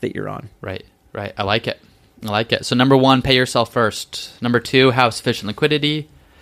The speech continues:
Speaker 2: Number three, pay off all credit cards and consumer debt. Number four, own the right-sized home. And then number five, invest in your career. Um, but the important part, again, to your point, Scott, not just knowing them, but grading yourself and understanding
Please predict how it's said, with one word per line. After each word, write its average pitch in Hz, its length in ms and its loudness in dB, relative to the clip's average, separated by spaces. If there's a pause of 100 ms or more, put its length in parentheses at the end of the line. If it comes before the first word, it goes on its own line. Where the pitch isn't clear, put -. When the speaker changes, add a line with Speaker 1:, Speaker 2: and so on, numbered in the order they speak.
(140)
Speaker 2:
Number 110 180 2
three, 135 280 2
pay 135 160 -2
off 117 140 2
all 120 80 0
credit 131 260 2
cards 127 280 2
and 104 80 -6
consumer 147 400 -2
debt. 139 360 0
Number 101 220 0
four, 147 420 2
own 117 140 2
the 95 80 4
right-sized 131 520 2
home. 127 260 0
And 113 100 -2
then 107 80 0
number 107 180 0
five, 110 320 2
invest 101 320 -4
in 101 80 -6
your 95 140 -2
career. 101 540 0 (400)
Um, 101 360 2
but - 140 -2 (180)
the 120 140 0
important 127 300 2
part, 131 280 2
again, 110 260 0
to 110 120 -6
your 123 100 6
point, 120 240 0
Scott, - 240 0
not 113 160 0
just - 200 -2
knowing 104 240 2
them, 92 160 0
but 95 340 -6
grading 107 320 4
yourself 101 400 2
and - 80 -4
understanding 92 580 -2